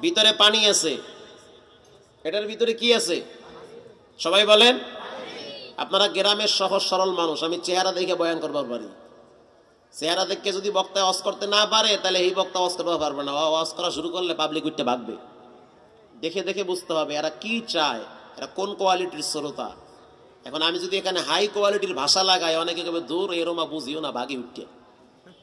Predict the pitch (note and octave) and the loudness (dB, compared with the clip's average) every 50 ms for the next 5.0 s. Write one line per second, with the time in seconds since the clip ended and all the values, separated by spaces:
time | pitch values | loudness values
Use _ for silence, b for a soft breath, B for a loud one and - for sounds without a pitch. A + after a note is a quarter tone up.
0 | - - _ - - F#3+ A#3+ C#4+ C#4+ B3+ A3+ - G3+ G3+ A3+ A#3+ A#3+ A3+ B3 A#3+ | -20 -20 _ 2 4 6 8 8 8 6 4 0 2 2 4 4 4 4 6 6
1 | - A#3+ A#3 A#3 A#3 B3+ B3+ A#3+ A3+ - F#3+ F#3 D3+ - - - - - - - | 6 6 6 6 8 10 10 10 10 8 6 6 6 6 2 -4 -8 -10 -10 -10
2 | - - - - - - - - - - - - - - - - D#3 D#3+ D3+ D3 | -8 -8 -6 -6 -6 -6 -8 -10 -12 -12 -14 -16 -18 -6 0 0 0 2 0 -2
3 | B2+ A2 - - - - - - - - - - - - - D3+ F3 G#3 G#3 G#3 | -6 -8 -10 -14 -20 -20 -20 -20 -20 -20 -20 -20 -18 -8 -6 -2 0 0 0 0
4 | A#3 A#3 A#3 - A#3 A3+ - A3 G#3 G#3 G3+ G3+ G#3 G3 F3 D#3 C3+ A2+ - | -2 -6 -4 -4 -4 -4 -2 -4 -4 0 2 4 4 4 4 2 0 -6 -10